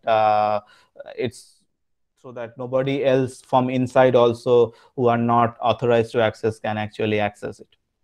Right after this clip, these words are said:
Okay, and, uh,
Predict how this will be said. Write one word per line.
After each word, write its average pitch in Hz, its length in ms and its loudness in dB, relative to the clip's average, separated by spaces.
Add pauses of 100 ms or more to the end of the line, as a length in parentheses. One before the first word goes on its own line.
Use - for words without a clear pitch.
(1000)
Okay, 160 140 -20 (280)
and, 123 360 -12
uh, 117 320 0